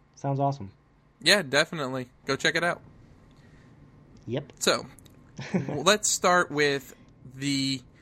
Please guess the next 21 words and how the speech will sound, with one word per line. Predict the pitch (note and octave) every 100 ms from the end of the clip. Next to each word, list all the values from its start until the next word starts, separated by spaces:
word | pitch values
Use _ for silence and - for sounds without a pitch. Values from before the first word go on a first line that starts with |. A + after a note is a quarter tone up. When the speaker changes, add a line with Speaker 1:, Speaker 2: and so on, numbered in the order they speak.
| - -
Speaker 2:
let's | G#3
start | - C4+
with | A#3+
the | E3+
negatives. | C#3 B2 B2 B2 - - - -
Because | - C3+ D3+ C#3+
I | D3+
think | E3+ D3+
that's | - D3+ D3+
a, |
that's, | C3+ - F3 - -
it's | F3+ A3
always, | G3 F3+
you'd | E3+ G3+
always | F#3
want | E3 D#3
that | B2+
bad | B2+ C3 B2+
news | B2+ A#2+ -
Speaker 1:
Sure. | - G#2+
Speaker 2:
first. | F#2 - -